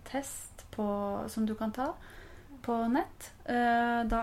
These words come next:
er det bare å google «The Five Love Languages»,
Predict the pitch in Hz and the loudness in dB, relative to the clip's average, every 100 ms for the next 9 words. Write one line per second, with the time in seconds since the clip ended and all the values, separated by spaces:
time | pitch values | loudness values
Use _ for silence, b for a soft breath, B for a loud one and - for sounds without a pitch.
0 | 214 202 226 226 196 202 196 208 180 175 | 2 2 2 2 0 0 0 0 0 -4
1 | - 185 185 - 175 175 185 180 170 185 | -2 -2 -4 -4 0 0 -2 -2 -2 -2
2 | 175 175 170 180 180 - 302 - - | -2 0 0 -2 -6 -4 -4 -6 -10